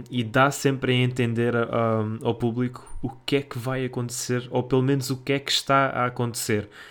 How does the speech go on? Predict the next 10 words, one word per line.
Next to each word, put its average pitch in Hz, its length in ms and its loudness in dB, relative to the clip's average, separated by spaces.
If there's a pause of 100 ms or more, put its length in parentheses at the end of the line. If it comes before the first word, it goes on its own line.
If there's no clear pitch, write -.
(200)
para 113 120 2
onde 117 120 2
é 127 60 4
que 127 100 2
a 123 80 8
ação 127 220 4
está 123 260 2
a - 20 4
rumar. 117 460 0 (420)
E, 123 300 0